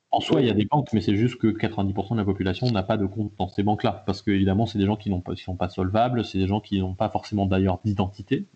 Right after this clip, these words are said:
Speaker 1: euh, officielle auprès d'un gouvernement, euh, c'est des gens qui n'ont pas, euh, de propriété à mettre en hypothèque s'ils veulent faire un crédit. Enfin, c'est, euh, oui, c'est quelque chose qu'on oublie dans les pays de l'O C D E d'une certaine façon, parce que, euh, typiquement en France, on est obligé d'avoir un compte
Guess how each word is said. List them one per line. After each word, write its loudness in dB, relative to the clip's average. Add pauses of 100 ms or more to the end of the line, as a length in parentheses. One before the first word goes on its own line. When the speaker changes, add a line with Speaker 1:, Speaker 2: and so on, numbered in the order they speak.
(120)
Speaker 1:
euh, -2
officielle -2
auprès -4
d'un 0
gouvernement, -2 (480)
euh, -4
c'est -8
des 4
gens 2
qui -2
n'ont 2
pas, 2
euh, 4
de 4
propriété 2
à 2
mettre -2
en 2
hypothèque 0
s'ils 0
veulent 0
faire -6
un -10
crédit. -2
Enfin, -4
c'est, -6 (480)
euh, -6 (360)
oui, 4
c'est 0
quelque 2
chose 2
qu'on 4
oublie 6
dans 4
les 4
pays 2
de -2
l'O 4
C -2
D 4
E 6
d'une -2
certaine -4
façon, -2
parce -10
que, -2
euh, -2
typiquement 0
en 0
France, -2
on -4
est -2
obligé 2
d'avoir 2
un -10
compte -10